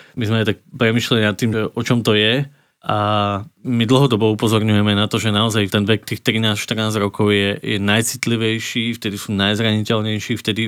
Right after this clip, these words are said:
ale zároveň majú najmenej skúseností na to, ako odolávať tlaku, ako sa seba regulovať, to, čo teraz Andrea tak dobre, e, popisovala. Byť súčasťou tej skupiny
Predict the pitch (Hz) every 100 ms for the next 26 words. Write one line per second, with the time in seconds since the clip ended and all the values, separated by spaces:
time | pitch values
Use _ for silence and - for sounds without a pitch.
0 | - 110 107 107 110 107 107 101 107 110
1 | 117 110 107 107 - - - - 107 120
2 | 107 101 - 113 107 104 123 107 110 -
3 | 107 113 104 104 104 - - 104 107 127
4 | 127 - - - - 104 113 113 - 107
5 | 107 101 107 104 107 - 101 107 107 101
6 | 110 - 107 107 104 104 - - 117 113
7 | 104 107 107 - 101 107 104 98 101 104
8 | - 110 120 143 - _ _ _ _ _
9 | _ _ 135 110 139 165 165 - 123 -
10 | 127 143 - 147 131 135 - 127 127 127
11 | 139 156